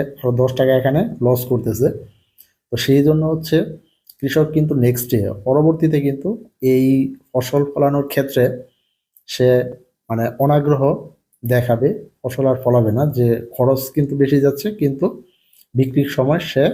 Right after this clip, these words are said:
কমে বিক্রি করতে হচ্ছে তাকে। তো এই বিষয়টা যদি আমরা সবাই না দেখি জিনিসটা, তাহলে কিন্তু একসময়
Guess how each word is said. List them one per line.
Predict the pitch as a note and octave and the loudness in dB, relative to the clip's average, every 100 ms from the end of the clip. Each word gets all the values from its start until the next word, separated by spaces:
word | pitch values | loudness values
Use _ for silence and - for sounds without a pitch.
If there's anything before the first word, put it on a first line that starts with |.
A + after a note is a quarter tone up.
| - - - | -4 -20 -4
কমে | C#3 C#3+ | 0 2
বিক্রি | C#3 C#3 C#3+ | 0 0 0
করতে | B2 B2 - | 0 -2 -2
হচ্ছে | A2+ G#2+ - A2 | -4 -4 -6 -4
তাকে। | G2+ G2 G2 G2 _ _ _ _ _ _ _ _ - | -2 -4 -6 -16 _ _ _ _ _ _ _ _ -2
তো | C3+ C3 - | 0 0 2
এই | D3 C#3 | 2 2
বিষয়টা | C3 C#3+ C#3 C#3 | 0 -2 -2 -2
যদি | C3 B2 A#2 A2+ - - | 0 2 0 -2 -10 -6
আমরা | A2+ A#2 A#2 A#2 | -2 0 0 0
সবাই | - B2 C3+ C3 - - | -2 0 2 0 -2 -6
না | A2+ A#2 | -2 0
দেখি | B2+ C3+ B2+ | 2 0 -4
জিনিসটা, | A2+ A#2 A2+ - A2+ - _ _ _ - | -4 -2 -4 -4 -6 -8 _ _ _ -2
তাহলে | B2+ C3+ | 0 2
কিন্তু | C#3 C3 | 0 0
একসময় | B2+ - C3 D#3+ | 0 0 -2 -2